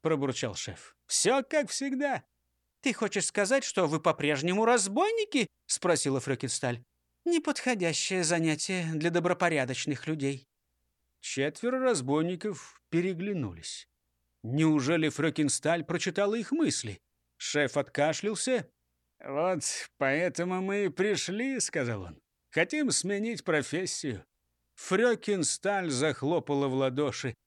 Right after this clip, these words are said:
«Браво, мальчики! Очень за вас рада! И чем же вы собираетесь заняться?» «Не знаем», честно признался Крендель. «Вот думали, не поможет ли нам фрёкин Сталь?»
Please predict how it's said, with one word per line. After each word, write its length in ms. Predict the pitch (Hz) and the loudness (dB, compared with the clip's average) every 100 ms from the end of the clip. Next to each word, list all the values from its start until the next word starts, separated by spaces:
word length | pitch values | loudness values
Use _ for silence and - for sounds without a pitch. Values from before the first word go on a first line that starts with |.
| _ 302 | _ 0
«Браво, 560 | 320 339 381 403 285 | 4 6 6 6 4
мальчики! 600 | 208 160 170 - - 262 _ _ _ - | 4 4 2 -2 -2 -2 _ _ _ 0
Очень 380 | 277 240 - 269 | 2 4 4 4
за 160 | 269 285 | 4 4
вас 220 | 285 - | 4 2
рада! 320 | 262 240 254 - _ | 2 2 0 -2 _
И 140 | 302 311 | 4 4
чем 280 | - 302 226 | 4 4 4
же 140 | 247 | 4
вы 80 | 226 | 2
собираетесь 640 | 233 202 180 156 147 151 | 2 4 6 6 4 2
заняться?» 560 | 131 147 131 127 - 262 _ _ _ _ _ | 4 4 2 0 0 -2 _ _ _ _ _
«Не 280 | 240 226 240 | -6 -2 0
знаем», 880 | 180 170 208 202 226 240 247 190 - _ _ | 2 2 4 6 6 4 2 0 -4 _ _
честно 420 | - 220 180 160 | -2 0 2 0
признался 520 | 147 170 151 160 - 180 | 0 2 2 0 0 -2
Крендель. 440 | 185 165 170 - _ _ _ _ _ _ | -2 -2 -4 -8 _ _ _ _ _ _
«Вот 220 | 349 330 233 | -2 0 2
думали, 720 | 302 285 277 269 254 254 262 | 2 4 4 4 2 2 4
не 200 | 254 269 | 4 4
поможет 640 | - 247 277 294 254 - | 4 2 2 2 2 0
ли 80 | 202 | 0
нам 320 | 214 240 226 | 0 0 -2
фрёкин 520 | 143 156 226 226 196 160 | -4 0 0 0 -2 -2
Сталь?» 640 | - 226 247 240 143 | -2 -2 0 0 0